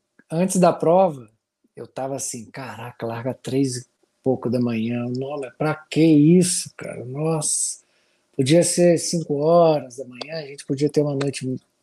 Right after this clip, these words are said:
dormida melhor e tudo. Não precisava de ser essa hora."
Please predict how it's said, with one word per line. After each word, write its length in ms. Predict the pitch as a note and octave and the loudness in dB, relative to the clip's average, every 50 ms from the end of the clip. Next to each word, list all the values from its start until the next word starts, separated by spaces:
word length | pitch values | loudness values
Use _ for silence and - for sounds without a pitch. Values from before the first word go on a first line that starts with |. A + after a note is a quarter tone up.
| _ _ _ - | _ _ _ -10
dormida 640 | C#3 C3 C#3+ C3 A2 A2+ C3 C3 C3+ B2+ B2+ B2+ A#2+ | -2 0 0 0 0 -2 -2 -2 0 2 2 0 0
melhor 760 | A2+ B2 A#2+ A#2 G#2+ B2 B2+ C#3 D#3 E3 E3+ D#3 D3 C3+ - _ _ _ _ _ _ _ _ _ _ _ _ | -2 -4 -6 -6 -2 0 2 4 6 6 6 4 2 0 -2 _ _ _ _ _ _ _ _ _ _ _ _
e 80 | C3+ B2+ | -6 -6
tudo. 640 | C3 - C#3 C#3+ D#3+ E3+ F3+ F3 D3+ C#3 C#3 B2+ A#2 - _ _ _ _ _ _ _ _ _ _ - | 0 2 4 6 6 8 6 6 4 4 0 -2 -4 -10 _ _ _ _ _ _ _ _ _ _ -14
Não 80 | C#3 | -10
precisava 540 | A#2+ - - E3 D#3 C3 D#3+ E3+ F#3 F#3 F#3+ | -6 -2 -2 0 0 2 2 2 2 2 0
de 100 | E3 - | -2 -4
ser 120 | - E3 D#3+ | -4 -4 -4
essa 260 | - - D3+ C3+ C3 | -4 -6 -6 -4 -4
hora." 440 | C3 C#3 D3 D3+ D3 B2+ A#2+ A2+ | -2 0 0 0 0 -2 -4 -10